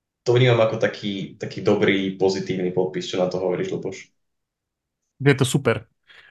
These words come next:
Speaker 2: Že je to výborný podpis. My sme sa o ňom bavili, že, že ešte na začiatku sezóny, pred tým, ako sa zranil, že bol vo Washingtone veľmi, a, dôležitý, že bol jeden z mála pozitívnych, akože, hráčov, že ovplyvňoval hru pozitívne,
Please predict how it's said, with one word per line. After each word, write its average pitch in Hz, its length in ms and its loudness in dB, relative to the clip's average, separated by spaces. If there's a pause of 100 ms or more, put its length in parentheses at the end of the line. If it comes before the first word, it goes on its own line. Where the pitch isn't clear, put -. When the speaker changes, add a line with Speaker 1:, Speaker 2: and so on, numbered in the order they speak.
Speaker 2:
Že 131 240 6
je 127 80 2
to 139 80 4
výborný 143 400 6
podpis. 131 400 -4
My 135 80 2
sme 131 120 -2 (500)
sa 135 160 0
o 139 60 4
ňom 135 120 2
bavili, 127 320 4
že, 120 320 -2 (300)
že 120 220 -6 (800)
ešte 120 260 -4
na 123 80 4
začiatku 127 400 -4
sezóny, 127 380 2
pred 135 260 0
tým, 123 160 -2
ako 120 160 -4
sa 117 160 -8
zranil, 120 400 -2
že 117 80 -4
bol 113 160 -2
vo 117 160 0
Washingtone 113 400 -6
veľmi, 117 640 0 (400)
a, 107 240 2
dôležitý, 120 400 0
že 113 80 0
bol 113 140 2
jeden 113 100 4
z 107 80 -6
mála 117 300 0
pozitívnych, 113 580 -4
akože, 110 240 -6
hráčov, 113 560 4 (240)
že - 160 0
ovplyvňoval 113 560 2
hru 117 80 0
pozitívne, 117 720 -2